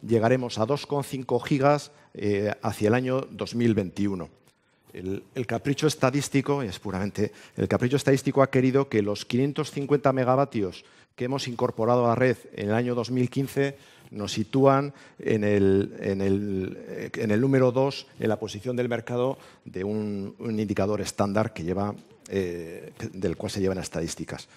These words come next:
Bueno, por otra parte, la situación, eh, tamaño, eh, de los parques de las turbinas y cronograma de los siguientes proyectos, eh, van a arrancar con la instalación a final de este año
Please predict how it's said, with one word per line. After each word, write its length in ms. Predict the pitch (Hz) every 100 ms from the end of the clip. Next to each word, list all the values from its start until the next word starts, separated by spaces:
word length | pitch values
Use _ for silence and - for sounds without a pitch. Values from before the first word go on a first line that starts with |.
| _ - -
Bueno, 180 | 104 - - 110
por 100 | 127
otra 180 | 131 131
parte, 440 | 143 135 139 156 - - -
la 260 | - 104 98
situación, 760 | - 113 107 - 139 139 143 - - -
eh, 240 | 120 120 113
tamaño, 560 | 123 135 147 120 90 - _
eh, 140 | 104 101
de 120 | 101
los 180 | 90 -
parques 420 | 123 117 - 107
de 80 | 104
las 140 | 104
turbinas 560 | - 113 123 107 87 - - - _
y 140 | - 147
cronograma 760 | 127 107 107 113 131 110 87 - - -
de 160 | 107
los 120 | 98 -
siguientes 340 | 113 120 123
proyectos, 600 | 131 123 123 - 139 - - -
eh, 400 | - 101 196 -
van 260 | - 127 135
a 40 |
arrancar 540 | 131 120 113 131 117 -
con 260 | 110 107
la 80 | 101
instalación 720 | 98 - 98 92 147 135 110 -
a 100 | -
final 320 | 113 117 120
de 60 | 113
este 240 | - 123
año 300 | 123 110 87